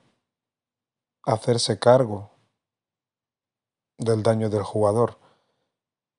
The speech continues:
llegando a, a decir que eso se lo hizo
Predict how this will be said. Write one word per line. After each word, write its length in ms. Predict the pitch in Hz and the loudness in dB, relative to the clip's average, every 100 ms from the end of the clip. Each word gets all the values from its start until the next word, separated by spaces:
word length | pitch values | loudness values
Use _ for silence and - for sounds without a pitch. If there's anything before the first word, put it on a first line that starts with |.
| _ _ _ _ _ _ _ _ _ - | _ _ _ _ _ _ _ _ _ -6
llegando 560 | 110 107 117 123 123 | 2 4 4 4 6
a, 380 | 120 113 110 110 | 8 8 6 0
a 120 | - | 0
decir 340 | 110 104 123 135 | 0 0 -4 0
que 340 | 123 107 101 _ _ _ - | 0 0 -2 _ _ _ -6
eso 280 | 127 - 135 | -2 0 0
se 180 | - 110 | 2 2
lo 120 | 110 | 2
hizo 400 | 120 - 131 | 0 -2 -4